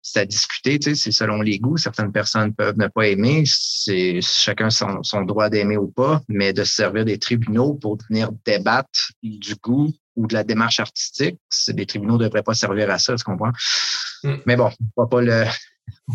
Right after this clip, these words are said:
Speaker 1: fera pas le procès des, des, de, des tribunaux, mais la justice au Québec, des fois, elle, elle lâche un peu, elle l'échappe. Puis avec Yvan, ben, elle l'a échappé doublement. Puis j'espère, en tout cas, on dit jamais deux cent trois.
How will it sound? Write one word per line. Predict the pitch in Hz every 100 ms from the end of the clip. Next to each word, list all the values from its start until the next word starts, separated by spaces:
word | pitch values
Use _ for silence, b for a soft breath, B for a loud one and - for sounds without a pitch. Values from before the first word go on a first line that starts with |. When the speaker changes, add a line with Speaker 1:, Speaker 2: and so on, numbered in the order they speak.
| -
Speaker 1:
fera | 120
pas | 131
le | 127
procès | - 117 117 135 131
des, | 113 113
des, | 113 113 107 104 B B B B _ 123
de, | 120
des | 120 120
tribunaux, | 127 123 131 170 185
mais | 120 110
la | 110 110
justice | 110 - - 123 120
au |
Québec, | 117 113 123 120
des | 110
fois, | 107 127 127
elle, | 113 104 101 95 -
elle | 98
lâche | 101 117 120
un | 113
peu, | 101 131
elle | 123 101
l'échappe. | 95 135 151 _ _ -
Puis | - 101 98 98 98
avec | 95 98 -
Yvan, | 98 107 113
ben, | 110 90 87 92
elle |
l'a | 98
échappé | 98 - 90 110
doublement. | 104 113 110 107 98 120 160 _ _
Puis | - 101 95 92 90 90 92 90 90
j'espère, | 90 92 - - 95 104
en | 92
tout | - 107
cas, | 90 - 107
on | 95
dit | 104
jamais | 113 107
deux | 107 120
cent | 123 104
trois. | - 127 156